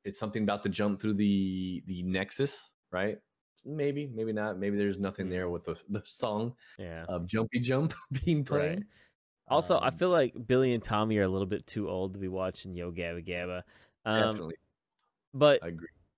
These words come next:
Speaker 2: she looks at the rabbit who is in a cage, and then she starts sort of, uh, wandering around the house, and then, um, oh yeah, the locust. I, I think that that's some sort of reference to, like,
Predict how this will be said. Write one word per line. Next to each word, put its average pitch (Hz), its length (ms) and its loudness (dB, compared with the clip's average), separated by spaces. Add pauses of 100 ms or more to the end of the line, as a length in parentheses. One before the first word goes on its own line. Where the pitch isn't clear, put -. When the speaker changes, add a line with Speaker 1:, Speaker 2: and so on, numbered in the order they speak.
(120)
Speaker 2:
she 156 720 0 (440)
looks 120 260 0
at 175 100 -2
the 190 100 -2
rabbit 113 420 8
who 113 180 4
is 104 120 2
in 107 100 2
a 139 60 -2
cage, 95 540 0 (480)
and 117 500 -2
then 123 120 0
she 147 180 -8
starts 135 260 -4
sort 120 240 2
of, 104 180 -2 (120)
uh, 107 180 4
wandering 101 400 2
around 92 180 2
the 92 60 -2
house, 160 600 2
and 110 240 -6
then, 147 400 0 (600)
um, 104 380 -2 (100)
oh 117 100 2
yeah, 120 160 4
the 104 120 2
locust. 110 600 0 (100)
I, 156 160 2 (120)
I 156 80 2
think 190 240 0
that 143 160 0
that's 127 180 4
some 123 220 0
sort 123 220 2
of 101 80 0
reference 104 440 0
to, 107 80 -4
like, 95 440 -2